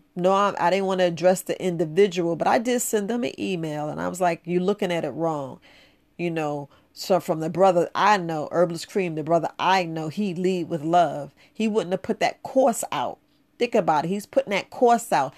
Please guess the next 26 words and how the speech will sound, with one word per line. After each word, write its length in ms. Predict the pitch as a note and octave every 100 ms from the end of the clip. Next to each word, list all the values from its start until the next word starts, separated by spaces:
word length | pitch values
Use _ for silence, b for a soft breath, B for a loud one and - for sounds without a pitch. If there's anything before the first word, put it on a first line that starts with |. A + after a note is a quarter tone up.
| b
He 260 | - B3+ B3+
has 300 | A#3+ A3+ G3
the 100 | F#3+
business. 600 | F3 G3+ A3 D3+ A#2+ - b b _
He's 260 | C4+ B3+
putting 220 | - B3+
that 180 | G#3+ D3+
course 320 | - A#3+ A#3
out 140 | G3 E3+
because 260 | F#3 F#3
he 140 | A3 F3+
knows 520 | F3 G#3 F3 D#3 D#3+
where 280 | D#3 F#3+ G#3
everything 280 | G#3+ A3 A3
is 120 | G3
going 340 | G#3 A3+ G#3
now, 320 | F#3 D3+ D3 B B B
that 180 | G3 F3
this 200 | A3 -
world 380 | F#3+ G3+ F#3+ F#3
needs 220 | F#3+ F3
to 80 | F#3
be 180 | F#3 - _
flooded 800 | G#3 F#3+ G3 G#3+ A3+ G3+ E3 E3+
with 180 | F3+ -
herbalists. 800 | F3+ F3+ D#3+ D#3+ - C#3 G#2